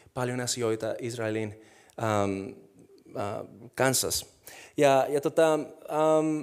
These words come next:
mut ennen kuin me mennään siihen Samuelin elämään, äh, jos sä et oo ollut meidän kanssa viime viikoilla ja ehkä sä et tiedä, mistä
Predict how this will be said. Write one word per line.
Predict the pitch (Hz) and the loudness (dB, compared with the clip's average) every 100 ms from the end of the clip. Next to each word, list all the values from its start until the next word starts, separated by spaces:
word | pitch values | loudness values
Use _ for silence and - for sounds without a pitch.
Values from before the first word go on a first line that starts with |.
| - | -2
mut | 165 180 | 0 2
ennen | 226 | 2
kuin | 233 208 | 4 4
me | |
mennään | 180 185 | 4 2
siihen | 185 175 190 | -2 -4 -4
Samuelin | - 196 180 139 131 135 | -2 0 2 2 0 0
elämään, | 147 135 117 117 135 - _ - _ - _ - - 123 | 2 2 0 -4 -8 -14 _ -20 _ -20 _ -16 -6 -2
äh, | 120 113 | -2 0
jos | 120 135 | 0 2
sä | 127 | 4
et | 139 139 143 | 4 4 2
oo | 151 156 | 2 4
ollut | 156 151 | 2 0
meidän | 156 160 131 | -2 -4 -4
kanssa | 127 120 123 123 | -6 -4 -6 -6
viime | 127 131 131 | -4 -2 0
viikoilla | 156 151 127 117 | -2 -2 -2 0
ja | 117 120 - | -2 -4 -6
ehkä | 120 - | -8 -6
sä | 147 | -4
et | 127 - | -4 0
tiedä, | 139 131 | 0 0
mistä | 139 139 139 135 | -2 -4 0 -2